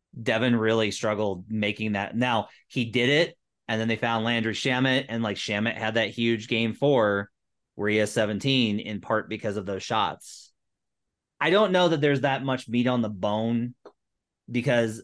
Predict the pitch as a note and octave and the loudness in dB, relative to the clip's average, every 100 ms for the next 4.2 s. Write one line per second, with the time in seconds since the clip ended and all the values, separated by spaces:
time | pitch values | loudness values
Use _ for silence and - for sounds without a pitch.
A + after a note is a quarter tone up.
0 | _ B2 B2 C#3 C#3+ B2 A#2+ A2+ G#2 A2 | _ -2 0 0 0 2 2 2 -2 -2
1 | B2 C3 A#2+ A#2+ G#2+ G#2+ G#2+ A2 G#2+ A2 | -4 -2 -2 0 0 -2 0 0 0 -4
2 | G#2+ G#2+ G2+ G2+ - _ G#2+ A#2 B2 C3 | -2 -2 -2 -4 -8 _ -2 0 0 0
3 | B2 A2 A2+ G#2+ G#2 G2+ G2 G#2 C3+ D3+ | -2 -2 -4 -4 -6 -6 -8 -4 -2 -2
4 | E3 | -4